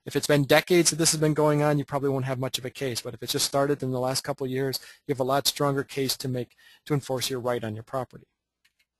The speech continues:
So, get out there. Once,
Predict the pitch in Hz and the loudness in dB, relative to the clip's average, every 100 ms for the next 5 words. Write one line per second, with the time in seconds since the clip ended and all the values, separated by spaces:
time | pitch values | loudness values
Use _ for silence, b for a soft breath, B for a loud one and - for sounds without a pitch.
0 | _ _ _ _ _ _ _ _ _ _ | _ _ _ _ _ _ _ _ _ _
1 | _ _ _ _ _ _ _ _ _ _ | _ _ _ _ _ _ _ _ _ _
2 | _ _ _ - 190 175 113 92 _ _ | _ _ _ 4 8 8 6 -4 _ _
3 | _ _ _ _ - 165 196 185 160 131 | _ _ _ _ 4 8 10 8 6 4
4 | 123 127 190 156 | 4 4 4 4